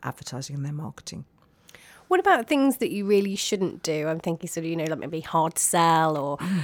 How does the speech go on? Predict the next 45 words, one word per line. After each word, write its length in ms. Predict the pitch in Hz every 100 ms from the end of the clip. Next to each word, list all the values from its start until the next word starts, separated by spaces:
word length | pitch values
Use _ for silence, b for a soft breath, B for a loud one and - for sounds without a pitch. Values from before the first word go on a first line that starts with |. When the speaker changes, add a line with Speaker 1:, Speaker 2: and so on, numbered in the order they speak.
| - -
Speaker 2:
buying 280 | 185 180 180
a 40 |
prime 360 | - 180 170 175
time 520 | - 170 170 170 190
T 320 | - 196 185
V 280 | 180 175 196
Speaker 1:
<clears throat> 120 | 165
Speaker 2:
slot 280 | 180 170 143
or 80 | 135
something. 280 | 131 139 196
What 300 | 254 - - _ _
really, 400 | 147 185 185 175
what 180 | 190 190
marketing 400 | 190 185 - 190
principles 440 | 185 175 - 170
should 80 | -
you 60 | 165
perhaps 320 | - - -
avoid? 540 | 170 160 143 139 135 -
Speaker 1:
Well, 180 | 196 -
I, 140 | 190 - 170 - -
I 140 | 190 190
think 160 | 214
that's 200 | 160 147
really 240 | 165 151 151
interesting, 540 | 151 - - 175 185
because 380 | 180 156 170 147 -
if 180 | 165 -
you, 160 | 175 -
if 180 | 160 190
you 60 |
look 240 | 170 175 180
at 100 | -
some 220 | 170 147
of 60 |
the 60 | 139
photographs 760 | - 160 - 156 139 120 - -
that 140 | -
people 240 | 156 143
have 120 | 147 -
got 200 | 147 -
displayed 600 | 147 - 156 143 139 - 165
on, 320 | 151 151 - -
um, 320 | 147 139 135
professional 720 | - 156 - 156 - 135 127